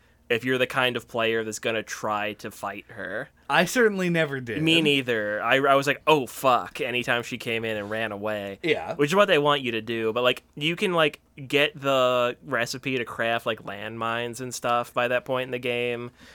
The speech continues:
Speaker 1: and, like, you can, like, lay down, like, a billion of them in the hall, and she'll walk over them and just be like, "Ugh." And then that's it.
Speaker 2: Uh,
Speaker 1: <laughs>
Speaker 2: yeah,
Speaker 1: And, like, you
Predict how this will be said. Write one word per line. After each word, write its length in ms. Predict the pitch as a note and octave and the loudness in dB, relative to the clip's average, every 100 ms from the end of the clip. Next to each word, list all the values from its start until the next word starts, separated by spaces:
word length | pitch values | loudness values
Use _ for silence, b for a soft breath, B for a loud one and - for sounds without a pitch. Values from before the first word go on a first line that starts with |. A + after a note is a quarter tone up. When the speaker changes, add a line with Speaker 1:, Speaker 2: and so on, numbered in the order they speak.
| B | B
Speaker 1:
and, 140 | B2 | -2
like, 100 | A#2 | 0
you 120 | A#2 B2 | 0 -2
can, 100 | B2 | -2
like, 140 | A#2 | -2
lay 320 | A2+ A2 A2+ | -2 -2 0
down, 300 | A2+ A2 A2 | 0 0 -2
like, 140 | G#2+ A2 | -4 -6
a 60 | G2+ | -8
billion 520 | G#2 G#2 G#2 A2 G#2+ | -8 -6 -6 -6 -4
of 180 | G#2+ A2+ | -6 -6
them 160 | A2+ | -6
in 100 | A2 | -4
the 100 | G#2+ | -6
hall, 520 | G2+ G2+ G#2 G#2 G#2+ | -4 -4 -2 -2 -4
and 120 | G#2 - | -4 -4
she'll 160 | A#2 | -2
walk 320 | G#2+ G#2+ G#2+ | 0 0 0
over 260 | A2 G#2+ A2 | -2 0 -2
them 220 | G#2+ G#2+ | -2 -6
and 80 | A2 | -8
just 120 | G#2+ | -8
be 120 | B2 | -4
like, 180 | A2+ A#2 | -2 -2
"Ugh." 400 | C#3+ E3+ A#2 F2+ - b b b b b b b b _ _ _ F3+ - - - | 2 2 2 -2 -12 b b b b b b b b _ _ _ -12 -12 -12 2
And 280 | G3 C#3+ C#3+ | 8 8 8
then 120 | C3+ | 6
that's 240 | B2+ B2+ | 4 4
it. 300 | A2 A#2+ D3 A#3 | 0 2 0 0
Speaker 2:
Uh, 40 | |
Speaker 1:
<laughs> 180 | G#3 F#3+ | 0 6
Speaker 2:
yeah, 100 | F#3 | 8
Speaker 1:
And, 60 | F3+ | 10
like, 120 | |
you 20 | F3 | 8